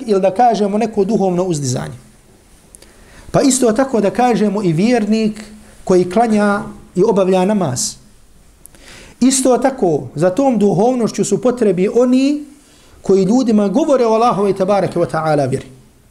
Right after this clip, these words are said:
koji izučavaju vjeru, koji druge ljude podučavaju Allahove, tabaraka wa ta'ala, vjeri.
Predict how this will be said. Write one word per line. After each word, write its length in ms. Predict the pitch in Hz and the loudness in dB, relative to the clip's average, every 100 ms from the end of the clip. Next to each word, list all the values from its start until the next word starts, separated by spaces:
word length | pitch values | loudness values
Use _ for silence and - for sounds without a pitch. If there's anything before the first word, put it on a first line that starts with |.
| _ _ _ - | _ _ _ -12
koji 180 | - 208 | -2 2
izučavaju 600 | 185 208 226 320 277 214 | 2 2 2 2 2 2
vjeru, 200 | 190 160 - - - - _ _ - | 0 -2 -6 -18 -20 -20 _ _ -4
koji 180 | 202 208 | 0 2
druge 340 | 311 320 262 | 2 2 2
ljude 440 | 247 285 247 247 285 - - | 2 2 2 0 -4 -14 -8
podučavaju 840 | - 190 196 226 269 247 226 233 247 - - | -2 0 0 0 0 0 0 0 -4 -8 -6
Allahove, 480 | 170 196 247 208 190 | 0 0 0 0 0
tabaraka 500 | 190 185 247 208 196 | 0 -2 -2 -2 -2
wa 80 | 190 | -2
ta'ala, 420 | 214 226 226 202 | -2 0 0 0
vjeri. 220 | 185 240 | 0 -2